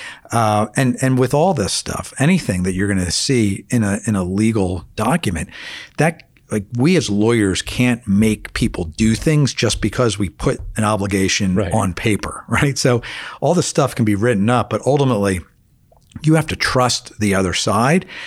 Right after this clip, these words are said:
Speaker 1: and have a good feeling that they're going to,
Speaker 2: Right.
Speaker 1: to do the right thing and act in good faith.
Speaker 2: I wanna remind you of one of my,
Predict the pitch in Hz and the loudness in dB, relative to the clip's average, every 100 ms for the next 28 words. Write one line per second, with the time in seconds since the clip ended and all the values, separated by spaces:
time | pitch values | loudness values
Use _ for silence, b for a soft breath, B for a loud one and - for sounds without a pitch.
0 | B - 117 117 101 101 120 - 131 123 | B -2 2 2 0 0 0 0 0 2
1 | 139 160 113 92 110 104 107 107 101 - | 4 2 2 0 0 0 0 0 0 0
2 | 104 98 98 104 113 110 104 104 101 - | 0 0 -4 0 2 2 2 0 0 -2
3 | 107 98 101 107 98 92 95 85 85 76 | 0 0 -2 0 -2 -2 -4 -4 -4 -4
4 | - 78 - 104 135 131 101 107 104 101 | -8 -8 -6 -2 0 2 2 2 2 0
5 | 98 87 | 0 -2